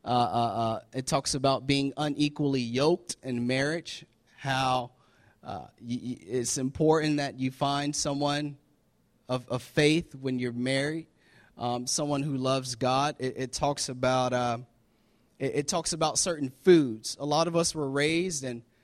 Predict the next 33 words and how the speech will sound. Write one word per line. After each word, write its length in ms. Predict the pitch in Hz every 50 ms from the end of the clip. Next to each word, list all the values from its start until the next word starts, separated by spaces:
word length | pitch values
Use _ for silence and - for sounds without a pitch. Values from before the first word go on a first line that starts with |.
| _ _ _ -
I 80 | - 139
feel 240 | - - 165 147 143
sorry 420 | - - 160 151 151 151 151 156
for 240 | 156 - 160 151 151
you. 240 | 156 160 170 170 160 - _ _ _ _ _ _ -
Uh, 220 | 135 127 131 135
you 200 | 135 143 147 151
were 60 | 151 143
raised 340 | 147 147 151 156 156 -
thinking 220 | - 156 151 156 143
that 240 | 139 139 127 127 135
bacon 440 | 143 143 147 147 - 156 151 151
was 160 | 135 131 127 127
not 280 | 147 147 143 127 131
good. 360 | 135 143 147 147 156 156 123 - - -
It, 200 | - 147 151 127
it 60 | 170
may 140 | 170 180 170
not 160 | 170 175 165
be 160 | 151 156 156 147
good 380 | 143 151 175 185 180 185 151
for 240 | - - 170 180 190
you, 140 | 202 208 190
but 200 | 160 165 160 151
it 140 | 156 151 151
is 260 | 160 170 165 160 147
good. 400 | 139 160 156 160 180 190 - - - - - - - - - - - - - - _
Uh, 200 | - 139 139 135
Jesus 500 | 135 135 151 165 175 170 165 170 160 -
declared 420 | - 151 - 175 170 156 156 151
all 300 | 127 135 156 165 165 165
meats 640 | 165 160 160 165 170 175 175 - - - - - - _ _ _ - _ _ _ -
lawful 760 | 131 139 147 151 160 160 160 - - 175 180 180 190 180 147